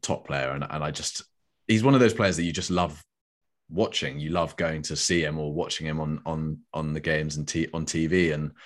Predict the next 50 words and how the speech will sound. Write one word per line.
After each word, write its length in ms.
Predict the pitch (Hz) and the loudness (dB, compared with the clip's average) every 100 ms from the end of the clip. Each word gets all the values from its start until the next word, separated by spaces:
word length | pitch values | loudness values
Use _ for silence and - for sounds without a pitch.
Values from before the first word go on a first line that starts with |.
| - - _ _ _ _ - | -20 -20 _ _ _ _ -2
we've, 300 | 104 98 - | 0 0 -2
again, 420 | 98 123 120 76 73 | 0 2 2 2 -2
we've 160 | 85 | -4
kind 220 | - 98 | -2 -2
of 80 | 92 | 2
missed 260 | 95 101 - | 0 0 -2
that 160 | 76 | -2
at 60 | 65 | 0
Arsenal, 540 | 69 73 73 76 73 | -2 -2 -4 -6 -4
and 100 | 71 | -2
that's 220 | 80 - 87 | -2 -4 -2
why 200 | 80 76 | 0 0
we 120 | 76 | 0
loved 300 | 80 76 - | 0 0 -2
so 220 | - 78 | 0 0
many 180 | 76 73 | 0 -4
of 80 | 73 | -4
the 80 | |
players 500 | 76 76 76 76 71 | -4 -2 0 0 -2
in 120 | 71 73 | -4 -4
the 160 | 73 - - | -4 -8 -4
late 220 | 78 - | -4 -2
Wenger 320 | 80 76 73 | -4 -2 -2
era. 280 | 73 73 73 | -2 -2 -2
You 80 | 69 | -4
think 260 | 76 73 | -8 -8
of, 180 | 69 - - - - - - - - | -10 -12 -20 -20 -20 -20 -20 -20 -12
you 80 | 67 | -8
know, 60 | |
Cesc 280 | 65 76 - | -4 -4 -2
Fabregas 680 | 85 80 73 76 73 73 - | -2 -2 -2 -2 -2 -2 -6
and 240 | 71 67 64 - | -6 -6 -8 -4
Mesut 240 | 80 78 71 | -4 -2 0
Ozil 500 | 78 73 76 73 - | 0 0 -2 -2 -4
to 80 | |
an 60 | 71 | -4
extent, 520 | 71 - 78 78 78 | -4 -4 -2 -2 -2
and 220 | 73 71 - | -4 -6 -2
all 100 | 90 | 0
these 160 | 78 | 0
technically 400 | - 73 76 76 | -2 -4 -2 -4
gifted 400 | 78 80 - 73 | -2 -2 -2 -6
players. 460 | 80 78 76 76 73 | -2 0 0 -2 -2
And, 220 | 76 73 - - - _ | -2 -4 -8 -20 -20 _
and 360 | 82 82 82 76 - | -4 0 0 -2 -4
I 60 | 87 | 0
think, 220 | 92 71 | 2 4
honestly, 320 | 92 90 85 | 4 4 4
Odegaard, 440 | 85 85 82 80 | 2 2 0 -2
at, 100 | 73 | -2